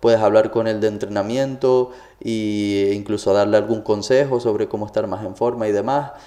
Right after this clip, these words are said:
Mm, vas a tener una mejor, una, vas a dar una mejor impresión física,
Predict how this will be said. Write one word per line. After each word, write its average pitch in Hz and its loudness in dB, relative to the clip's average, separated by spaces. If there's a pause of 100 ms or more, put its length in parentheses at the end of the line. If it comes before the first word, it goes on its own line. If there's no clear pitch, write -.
(340)
Mm, 107 -8
vas 113 -2
a 123 -6
tener 123 -4
una 117 -4
mejor, 110 2 (280)
una, 117 -4
vas 113 -4
a 131 0
dar 127 2
una 123 -4
mejor 117 -4
impresión 110 -4
física, 127 -4